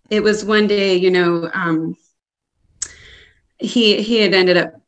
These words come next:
being a little bit hard on me at work and whatnot. And I was kind of pushing back because of, you know, this toxic relationship that we had. And, um,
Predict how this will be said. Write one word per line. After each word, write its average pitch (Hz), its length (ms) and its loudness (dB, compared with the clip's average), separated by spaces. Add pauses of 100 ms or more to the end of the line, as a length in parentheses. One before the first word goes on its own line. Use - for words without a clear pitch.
(200)
being 185 200 2
a 180 40 4
little 175 160 0
bit 170 120 -2
hard 165 280 0
on 170 140 0
me 175 140 2
at 165 120 -8
work 170 320 -4
and 175 100 -2
whatnot. 165 580 -2
And 170 160 0
I 160 160 -2
was 170 160 -4
kind 165 160 -2
of 165 100 -4
pushing 180 340 -2
back 160 400 -2
because 175 380 -6
of, 175 380 -6
you 185 100 -4
know, 160 160 -4
this - 500 -12
toxic - 420 -8
relationship 165 640 -4
that - 240 -12
we 180 100 -4
had. 175 360 -2 (580)
And, 202 800 4
um, 180 560 0